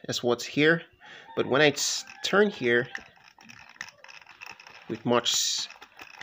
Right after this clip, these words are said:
speed, it turns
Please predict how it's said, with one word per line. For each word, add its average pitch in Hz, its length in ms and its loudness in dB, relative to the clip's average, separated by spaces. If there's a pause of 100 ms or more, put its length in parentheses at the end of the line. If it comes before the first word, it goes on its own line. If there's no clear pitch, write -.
(460)
speed, - 640 -2 (920)
it 123 120 -4
turns 131 460 4